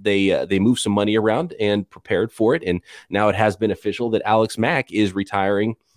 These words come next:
from the N F L and will not be playing center for the forty-niners. So, uh, I don't think they have, they didn't have, they didn't draft a third round player that could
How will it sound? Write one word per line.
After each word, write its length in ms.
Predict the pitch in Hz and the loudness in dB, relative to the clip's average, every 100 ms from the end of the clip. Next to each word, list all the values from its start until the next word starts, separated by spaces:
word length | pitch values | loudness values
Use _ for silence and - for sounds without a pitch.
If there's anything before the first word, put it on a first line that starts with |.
| _ - | _ 0
from 120 | 131 | 2
the 200 | 113 107 | 4 2
N 80 | 92 | 2
F 180 | - | 0
L 160 | 101 120 | 0 2
and 100 | 123 | 2
will 80 | 110 | 2
not 160 | 113 | 0
be 80 | 113 | -4
playing 300 | - 190 269 | -2 0 0
center 240 | - 78 - | -2 -4 -4
for 100 | 65 | -14
the 80 | |
forty-niners. 580 | - 82 69 71 67 - | -10 -10 -10 -14 -18 -20
So, 280 | - 98 80 _ _ - | -6 -4 -4 _ _ -4
uh, 180 | 90 87 | -2 0
I 80 | 117 | 0
don't 180 | 262 - | 0 0
think 220 | 143 110 | -2 2
they 160 | 143 120 | 0 0
have, 540 | - 135 247 151 123 | -2 -2 -2 -2 0
they 140 | 117 | 0
didn't 180 | 131 143 | 0 0
have, 140 | 156 - 113 | 0 -2 -2
they 160 | 117 | 0
didn't 200 | 202 196 | 0 -2
draft 340 | 139 160 180 - | 0 0 -2 -2
a 20 | |
third 260 | 165 165 | 0 2
round 260 | 160 156 139 | 4 2 2
player 280 | 147 190 170 | 0 2 2
that 140 | 139 | 2
could 160 | 135 | 0